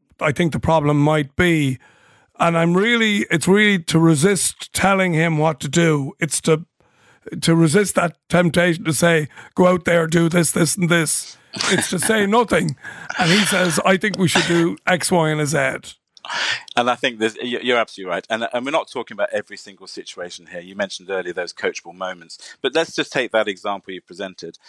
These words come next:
Speaker 2: Yeah, if I want to truly engage someone in sort of picking up the, the accountability there and, and going off to do this work themselves, then they have to have a stake in that. So i-, i-, if I presume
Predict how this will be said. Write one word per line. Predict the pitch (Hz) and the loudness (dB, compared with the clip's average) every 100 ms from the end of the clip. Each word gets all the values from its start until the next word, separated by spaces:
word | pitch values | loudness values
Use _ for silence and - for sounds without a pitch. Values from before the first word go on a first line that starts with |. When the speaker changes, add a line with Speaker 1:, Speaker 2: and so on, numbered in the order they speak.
| - - - | -20 -20 -6
Speaker 2:
Yeah, | 117 | -4
if | - - | -2 0
I | 147 | 0
want | 143 123 | 0 -6
to | 101 | -8
truly | - 135 117 107 | -6 -4 -2 -4
engage | 101 107 107 104 | -2 0 0 -2
someone | - 92 90 | -8 -10 -10
in | 90 | -10
sort | - 92 | -10 -12
of | - | -10
picking | - - 98 | -12 -12 -8
up | 92 - _ _ _ _ | -6 -8 _ _ _ _
the, | 98 92 | -8 -6
the | 92 | -4
accountability | 90 - 95 87 95 90 - | -4 -4 -8 -8 -10 -10 -8
there | 82 87 90 _ _ | -4 -4 -4 _ _
and, | 98 98 | -8 -6
and | 98 95 | -6 -4
going | 110 107 101 | -2 0 0
off | 104 - | -4 -4
to | 92 | -12
do | - 104 98 | -8 -6 -4
this | 95 - | -6 -2
work | 98 - | -2 -2
themselves, | 90 - 101 90 | -10 -4 -2 -2
then | 107 104 | -6 -2
they | 127 | -2
have | 120 117 - | -2 -6 -6
to | 90 | -6
have | 101 87 | -6 -6
a | |
stake | - 101 92 - | -6 -2 -2 -2
in | 131 90 | -6 -8
that. | 80 - _ - - - _ | -14 -16 _ -20 -20 -20 _
So | - - 120 | -8 -2 0
i-, | 117 - - _ | -2 -6 -12 _
i-, | - - 120 | -12 -6 -6
if | - - | -6 -2
I | 139 | -2
presume | 131 - 113 127 139 139 | -2 -8 -6 -2 -2 -2